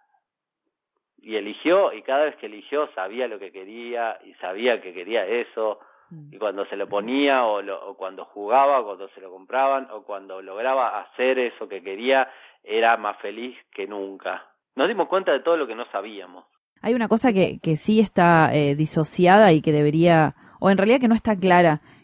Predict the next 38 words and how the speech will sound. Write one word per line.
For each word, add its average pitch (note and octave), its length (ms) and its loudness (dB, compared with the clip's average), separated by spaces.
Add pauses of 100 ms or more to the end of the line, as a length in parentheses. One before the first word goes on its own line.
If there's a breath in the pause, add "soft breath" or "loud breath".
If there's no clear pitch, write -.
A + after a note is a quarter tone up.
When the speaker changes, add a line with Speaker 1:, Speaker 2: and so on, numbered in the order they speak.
(120 soft breath)
Speaker 2:
que F3+ 100 0
es G3 80 -2
que E3+ 440 4 (800 soft breath)
sentir G3 500 4
y A3+ 80 4
ser, D#3 340 6
¿no? D#3 380 2
O D#3 60 0
como, D3+ 500 4
o, D#3+ 140 4
o D3 260 2 (400)
lograr G3+ 480 8
ser B3+ 480 6
o E3+ 180 6
sentir E3+ 480 0
que G#3 120 4
sos. C#3+ 520 2
Ahí, F#3+ 320 4
ahí, A3 440 4 (260)
ahí F#3 220 4
con, F#3+ 340 2
con E3 160 4
el E3 140 4
mundo G3+ 300 2
trans G3+ 440 2
y F3+ 80 2
con D#3+ 240 0
gente G3 240 0
que F3+ 120 0
yo F#3 180 4
también F3+ 320 0
vengo F#3 180 0
entrevistando, G3 760 4 (500 loud breath)
eh, D#3 320 4
que E3+ 100 2
me E3 100 2
dicen, G3+ 300 6
"Yo, B3+ 520 8